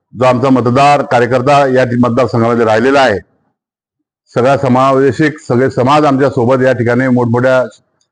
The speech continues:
गावांमध्ये पण पिंपळगाव असेल, नगरदेवळा असेल, कसगाव असेल, गोडगाव असेल, वाडे असेल, अनेक गावं, पाचोरा, भडगाव शहर असेल, प्रचंड असा उत्साह आणि पाठिंबा आम्हाला जनतेतून या ठिकाणी सर्व समाजांचा मिळतो आहे.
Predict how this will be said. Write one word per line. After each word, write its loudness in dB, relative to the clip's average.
गावांमध्ये 2
पण 2
पिंपळगाव 2
असेल, -2
नगरदेवळा 2
असेल, -2
कसगाव 2
असेल, -2
गोडगाव 2
असेल, -2
वाडे 0
असेल, 0
अनेक 0
गावं, 0
पाचोरा, 0
भडगाव 0
शहर 2
असेल, -2
प्रचंड 0
असा 0
उत्साह 0
आणि -4
पाठिंबा 0
आम्हाला 2
जनतेतून -2
या 0
ठिकाणी 0
सर्व 0
समाजांचा -2
मिळतो -2
आहे. 0